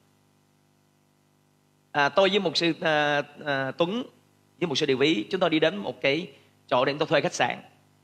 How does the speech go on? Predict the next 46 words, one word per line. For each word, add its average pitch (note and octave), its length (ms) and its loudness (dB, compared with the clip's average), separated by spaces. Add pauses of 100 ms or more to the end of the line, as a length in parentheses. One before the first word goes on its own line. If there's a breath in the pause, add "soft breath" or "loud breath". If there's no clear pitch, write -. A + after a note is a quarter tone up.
(560)
Thì G#3+ 380 2
chúng C4 160 -2
tôi C4+ 140 4
chưa C4+ 160 2
có C#4 80 0
nói C4+ 220 4
gì A3+ 100 2
về F#3 160 4
chúng A#3+ 120 -4
tôi A3+ 100 4
là F#3+ 80 6
ai. G3+ 340 2 (960)
Rồi D3+ 240 4
vừa D#3 160 4
gặp D3 160 4
nói A3+ 100 2
chuyện D#3 200 2
chút F#3+ 60 -4
xíu A3 200 2
cái G#3 120 2
họ C#3+ 200 4
nói, F3 320 2 (360 loud breath)
à, B2+ 240 2 (340)
"Mấy G#3 120 2
anh E3+ 400 -2
là B2+ 340 4
cha G3+ 400 6
hả? E3 220 4
Phải E3+ 100 4
không? E3 120 4 (480)
Phải B2+ 100 4
không D3+ 140 2
chị A2+ 80 -12
Tuấn?" D#3+ 120 0 (1200)
Hỏi C3 160 2
là E3 60 -2
mấy F3+ 100 2
anh D3+ 120 4
là C3+ 100 4
linh D#3+ 160 2
mục D3+ 180 0
hay D#3 80 0
là C3 80 2
cha C#3+ 260 4
vậy B2+ 100 -2
đó. C3+ 60 -10